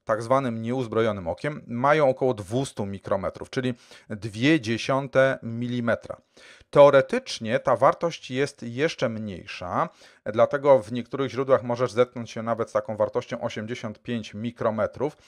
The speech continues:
czyli, no, w zaokrągleniu to będzie mniej więcej jedna dziesiąta milimetra.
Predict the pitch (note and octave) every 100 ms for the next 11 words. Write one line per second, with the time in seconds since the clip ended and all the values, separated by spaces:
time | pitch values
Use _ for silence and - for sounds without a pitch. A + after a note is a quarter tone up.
0 | - _ - C3+ B2+ - _ C3 G#2+ C3
1 | C3 C3 B2+ B2 C3+ A#2 F#2 A2+ D3 -
2 | C#3+ A2+ A2 A2+ A2+ B2 A#2 A#2+ A#2 A2+
3 | A#2 A#2 A#2+ C#3 A#2+ G2 G2 F#2 E2 -
4 | -